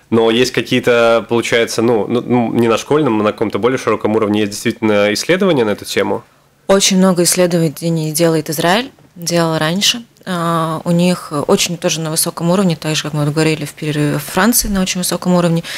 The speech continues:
Speaker 2: Естественно, Франция не очень сильно заботится об исследованиях, а Израиль, как, э, как, в общем-то, такая передовая страна
Speaker 1: Но в Израиле все
Speaker 2: научном
Speaker 1: началось,
Speaker 2: исслед-,
Speaker 1: э, по этой
Speaker 2: нет, на самом
Speaker 1: области
Speaker 2: деле
Speaker 1: нет?
Speaker 2: началось все в Америке.
Speaker 1: А,
Speaker 2: Началось
Speaker 1: мгм.
Speaker 2: все в Америке, просто Израиль очень сильный в этом и очень готов делиться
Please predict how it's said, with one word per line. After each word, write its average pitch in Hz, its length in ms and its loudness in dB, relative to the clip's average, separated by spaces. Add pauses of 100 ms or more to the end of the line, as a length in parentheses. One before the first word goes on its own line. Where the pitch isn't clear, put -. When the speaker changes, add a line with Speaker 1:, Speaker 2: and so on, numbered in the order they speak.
(160)
Speaker 2:
Естественно, 170 300 -4
Франция 170 340 -2
не 160 120 0
очень 202 200 0
сильно 214 200 0
заботится 185 520 -2
об 165 80 -10
исследованиях, 165 540 -4 (300)
а 160 140 0
Израиль, 185 460 2
как, 160 360 -6
э, 160 400 -2
как, 156 360 -8
в 156 40 -2
общем-то, - 380 -4
такая - 280 -6
передовая 156 360 0
страна 151 420 -2
Speaker 1:
Но 117 60 2
в 113 60 4
Израиле 139 240 4
все 185 80 6
Speaker 2:
научном 180 320 4
Speaker 1:
началось, 123 160 2
Speaker 2:
исслед-, - 260 -10
Speaker 1:
э, - 240 -4 (160)
по 214 80 2
этой 214 100 4
Speaker 2:
нет, 233 200 6
на 208 100 4
самом 208 140 4
Speaker 1:
области 285 80 2
Speaker 2:
деле 277 140 2
Speaker 1:
нет? 233 120 4
Speaker 2:
началось 240 280 4
все - 180 2
в 220 40 2
Америке. 202 580 0
Speaker 1:
А, 98 260 -2
Speaker 2:
Началось - 260 -6
Speaker 1:
мгм. 202 100 4
Speaker 2:
все 208 140 0
в 196 40 4
Америке, 226 340 2
просто - 320 -2
Израиль 202 340 2
очень 196 340 0
сильный 233 600 2
в 214 40 -4
этом 226 380 -2
и 196 260 2
очень 208 380 2
готов 180 320 -2
делиться 180 560 0